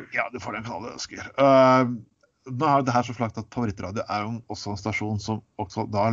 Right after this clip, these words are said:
skal sende podcaster, så har du noen gode podcaster der ute, så kan dere s-, gå på favorittradio dot com, og så kan dere gi oss en melding, og så, så blir den sendt, eh, imellom ordinære radioprogrammer, så det her blir, eh, knallbra. Eh,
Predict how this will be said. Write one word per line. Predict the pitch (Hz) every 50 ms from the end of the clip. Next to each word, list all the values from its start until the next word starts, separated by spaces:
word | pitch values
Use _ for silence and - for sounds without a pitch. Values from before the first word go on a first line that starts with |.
| 113 110
skal | 104 - - - - - -
sende | - 139 143 185 208
podcaster, | - - - - - 90 95 - -
så | 98 - 131 131 131
har | 123 - - 110 101 104 110
du | 117
noen | 120 127 127 123 117
gode | 113 104 -
podcaster | 107 101 95 - 104 98 - - 113
der | 117 120
ute, | 113 - 175 170
så | - 180 175 170 - 156 151 143 _ -
kan | - 131 131 135
dere | - - 147
s-, | - - _ _ _ _ -
gå | 151 135
på | 117 -
favorittradio | - 139 139 127 - - 127 123 127 143 143 139
dot | 135 -
com, | - 139 147 151
og | 151 139 -
så | -
kan | - 135 131 127
dere | 135 135 135 131 123 120 113 117 _ _ _ _ _ -
gi | 113 113
oss | 110 - -
en | 127 127
melding, | 131 123 110 107 135 151 147
og | 131 113
så, | 127 127 127 117 - _ _ _ _ _ _ _ _ - _ _ _ _
så | - - 170
blir | 170 170
den | 170 151 -
sendt, | 165 147 147 139 _ - - - - - - - _ _ _ _ _ _ _ _ _ _ _ _ _ _ _ _ _ -
eh, | 139 139 143 143 147 135 113 -
imellom | 143 139 139 135 131 131 131 139
ordinære | 135 135 135 131 123 123 127 120
radioprogrammer, | 117 113 113 104 - 120 123 127 156 196 202 -
så | 165
det | 160 151 139
her | 151 156
blir, | 151 147 147
eh, | 151 151 151 151 147 135 -
knallbra. | 151 123 104 117 147 165 - - - _ _ _ _ _ _ _ _ _ _ _ _ _ _ _ -
Eh, | - 156 160 160 160 165 165